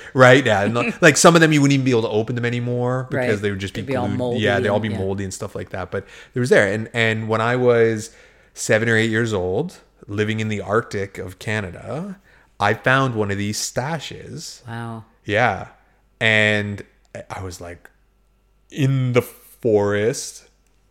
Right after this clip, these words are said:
Speaker 1: like,
Speaker 2: <laughs>
Speaker 1: in extreme northern Canada, seeing a naked person for the first, a naked woman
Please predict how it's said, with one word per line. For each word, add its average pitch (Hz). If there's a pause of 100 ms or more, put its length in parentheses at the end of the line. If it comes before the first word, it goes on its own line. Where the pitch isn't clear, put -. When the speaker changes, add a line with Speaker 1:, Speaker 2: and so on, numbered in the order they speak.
(540)
Speaker 1:
like, 104 (140)
Speaker 2:
<laughs> -
Speaker 1:
in 123 (160)
extreme 135
northern 120
Canada, 107 (240)
seeing 123
a 117
naked 110 (600)
person 127
for 98
the 95
first, 104
a 113
naked 107
woman 98